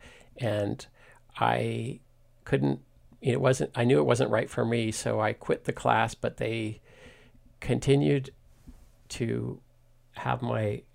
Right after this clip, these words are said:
have me as a, listed as a student in the class, so I failed the class. So my mother never let me forget that I failed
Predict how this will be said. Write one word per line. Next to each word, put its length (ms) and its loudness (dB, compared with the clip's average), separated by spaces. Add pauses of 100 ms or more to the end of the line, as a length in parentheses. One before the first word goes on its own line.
(300)
have 240 -2
me 180 -2
as 160 -4
a, 60 -4
listed 360 -2
as 140 0
a 80 -6
student 240 -4
in 60 -2
the 100 -8
class, 220 -2
so 120 -2
I 140 0
failed 320 0
the 80 -6
class. 380 -2
So 300 -4 (440)
my 420 -2
mother 380 2
never 340 -2
let 240 -4
me 260 -6
forget 500 -6
that 160 -4
I 100 -2
failed 320 -4